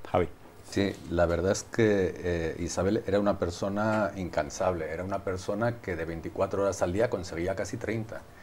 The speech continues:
Speaker 2: Y lo mismo estabas con ella compartiendo en un taller debajo de la nieve en Gasteiz, aquí en Vitoria,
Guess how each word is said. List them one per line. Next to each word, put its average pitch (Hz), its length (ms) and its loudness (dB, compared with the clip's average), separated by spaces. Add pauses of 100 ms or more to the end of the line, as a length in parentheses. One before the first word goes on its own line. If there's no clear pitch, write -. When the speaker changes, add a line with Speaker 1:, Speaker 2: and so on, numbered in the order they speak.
(500)
Speaker 2:
Y - 80 0
lo 95 140 6
mismo 113 300 6
estabas 107 380 6
con 107 160 4
ella 95 220 6
compartiendo 87 920 2
en 85 280 0
un 92 120 -2
taller 95 400 6 (160)
debajo 85 460 2
de 90 60 0
la 85 100 4
nieve 92 340 0 (140)
en 76 140 -8
Gasteiz, - 560 0
aquí 78 260 -4
en 78 120 -4
Vitoria, 101 440 0